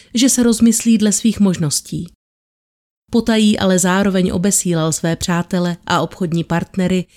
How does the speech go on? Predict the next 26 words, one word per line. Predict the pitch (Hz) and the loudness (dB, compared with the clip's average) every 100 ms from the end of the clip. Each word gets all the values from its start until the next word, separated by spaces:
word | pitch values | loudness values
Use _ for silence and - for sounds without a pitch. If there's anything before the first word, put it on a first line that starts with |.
| _ _ _ | _ _ _
ve | 208 220 | -2 2
víře, | 220 208 214 | 2 2 2
že | 208 196 | 0 0
se | 220 | 4
mu | 208 | 4
nakonec | 202 220 214 208 | 2 2 0 0
přece | - 220 220 185 | -4 -4 -2 -2
jen | 160 156 | -2 -2
podaří | 180 170 165 175 165 165 - _ | -2 0 0 -2 -4 -6 -14 _
o | - | 0
něch | 185 165 156 | 2 2 0
dvacet | 170 160 175 - | -2 -2 -6 -6
tisíc | 170 - 156 | -8 -6 -6
získat. | 156 160 147 - 165 147 - _ _ _ _ _ _ _ _ _ _ _ _ _ _ _ _ | -4 -4 -4 -6 -8 -12 -20 _ _ _ _ _ _ _ _ _ _ _ _ _ _ _ _
Pátrání | 233 262 262 262 233 202 | -2 0 0 2 4 4
po | 202 | 0
pachatelích | 220 196 185 185 170 165 156 | -4 -4 -4 -2 0 -2 -2
bylo | 165 180 | 0 0
zatím | 180 175 190 175 | 0 -2 0 0
neúspěšné | 190 175 - 160 - 165 165 175 - _ _ _ - | 0 -2 -4 -6 -6 -8 -8 -12 -20 _ _ _ -8
a | - | 0
bylo | 202 220 214 | 2 4 4
jen | 196 | 2
těžko | 190 226 - 196 | 2 -2 -2 -6
k | - | -2
uvěření, | 208 233 214 175 165 165 | 0 2 2 0 -2 -4